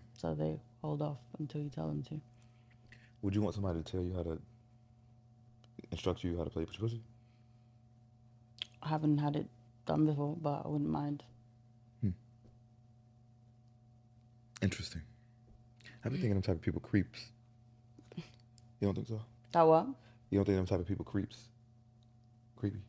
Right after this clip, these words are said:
Speaker 1: No, I think everybody has, you know, their own thing, what floats their boat.
Speaker 2: What floats your boat?
Speaker 1: I like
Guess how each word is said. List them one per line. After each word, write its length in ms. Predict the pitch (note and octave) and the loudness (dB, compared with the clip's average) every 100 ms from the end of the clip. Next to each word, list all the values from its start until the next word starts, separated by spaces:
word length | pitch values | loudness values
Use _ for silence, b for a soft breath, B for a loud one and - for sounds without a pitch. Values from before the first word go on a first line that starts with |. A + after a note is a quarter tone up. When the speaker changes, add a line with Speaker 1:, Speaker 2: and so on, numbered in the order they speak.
| - - - - - - - | -18 -20 -20 -20 -20 -2 6
Speaker 1:
No, 260 | E4 C4 | 10 12
I 100 | G3+ | 12
think 260 | A3 D#4 D4 | 10 4 4
everybody 440 | C4 D4+ A#3 A#3+ | 4 6 6 6
has, 360 | A#3+ A3+ A3+ - - | 6 4 -2 -10 -2
you 80 | A#3+ | 2
know, 260 | A3 B3 A#3+ | 2 0 -4
their 180 | - G#3+ | -2 0
own 140 | A3+ A3 | 0 0
thing, 380 | B3 A3 C#3+ | 2 2 2
what 220 | D3+ F3 - | 2 -2 -2
floats 280 | G3+ G3+ - | 0 0 0
their 100 | F#3+ | 2
boat. 280 | G3 F3+ - b b b b b b - - - - - - - - | 2 0 -4 b b b b b b -20 -20 -20 -20 -20 -20 -18 -6
Speaker 2:
What 120 | C3+ | -2
floats 200 | C#3+ A2 | 0 4
your 80 | G2+ | 4
boat? 200 | D2 - - - - - - - - - - - - - - - B B B B B - - - | 2 -4 -14 -20 -20 -20 -20 -20 -20 -20 -20 -20 -20 -20 -12 -12 B B B B B -20 -20 -4
Speaker 1:
I 120 | - F3 | 2 6
like 360 | F#3 F#3 - | 6 4 0